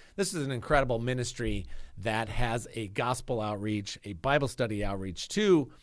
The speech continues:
state capitals, including the one right here in Raleigh, North Carolina.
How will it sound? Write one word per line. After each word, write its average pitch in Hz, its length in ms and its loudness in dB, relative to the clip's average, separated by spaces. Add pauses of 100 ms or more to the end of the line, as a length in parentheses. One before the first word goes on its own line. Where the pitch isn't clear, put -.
(280)
state 165 300 0
capitals, 120 580 0
including 135 420 -2
the 123 60 0
one 113 180 -2
right 107 180 -2
here 110 220 -2
in 98 200 -8
Raleigh, 98 280 -4
North 98 260 -6
Carolina. 95 560 -4